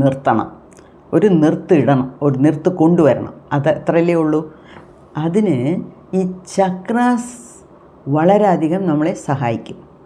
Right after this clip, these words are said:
ഉം, ചിത്ത-, ചിത് ശക്തി വിലാസ് എന്ന്, ഉം, സ്വാമി മുക്താനന്ദയുടെ ബുക്കിൽ നിന്ന് ഏകദേശം അറുപത് വീഡിയോസ് അങ്ങാണ്ട് ഇട്ടു. ഇരുപത്തൊന്ന് ദിവസം അദ്ദേഹം പറഞ്ഞതിനെ ഞാൻ ബുക്കാക്കി, അവ-, അത് അവർ ബുക്കാക്കി വിറ്റു.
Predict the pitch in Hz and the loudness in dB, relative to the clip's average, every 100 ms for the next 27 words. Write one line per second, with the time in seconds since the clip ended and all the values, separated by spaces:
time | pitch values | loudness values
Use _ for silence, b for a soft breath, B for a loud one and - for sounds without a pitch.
0 | - - B B B - 156 151 147 143 | -20 -20 B B B -4 2 4 4 4
1 | 143 143 - 175 - 220 147 127 151 160 | 2 0 -2 -2 2 0 0 -2 -4 -4
2 | - 202 202 - 226 220 - 220 202 196 | 0 0 0 -4 0 0 0 2 2 4
3 | 202 190 196 196 233 B B B B - | 2 0 -2 -2 -2 B B B B -6
4 | - 165 156 156 151 147 143 143 143 135 | 2 2 4 2 4 4 4 4 2 2
5 | 160 156 190 190 160 - 190 196 190 190 | 2 4 4 4 2 2 2 2 2 4
6 | 185 180 165 160 185 170 185 226 B B | 4 4 2 0 2 2 2 -2 B B
7 | - 190 220 220 220 208 175 196 262 277 | 0 2 4 2 0 0 2 4 4 4
8 | 220 190 185 185 180 156 139 143 151 139 | 2 2 4 4 4 2 0 0 -2 -6
9 | - - - - - - - - - - | -10 -14 -20 -20 -20 -20 -20 -20 -20 -20
10 | - 151 175 190 220 190 185 175 202 160 | -4 2 4 4 4 4 4 2 2 2
11 | 175 175 143 143 160 160 139 120 110 180 | 2 2 2 2 4 4 2 2 0 -2
12 | 185 147 143 143 139 175 147 - 131 143 | -2 0 0 0 2 2 2 0 -2 -2
13 | - - 135 - 135 135 - 131 151 190 | -6 -4 0 2 2 0 0 0 0 0
14 | 143 156 143 151 123 - 139 | 0 0 0 0 -4 -4 -4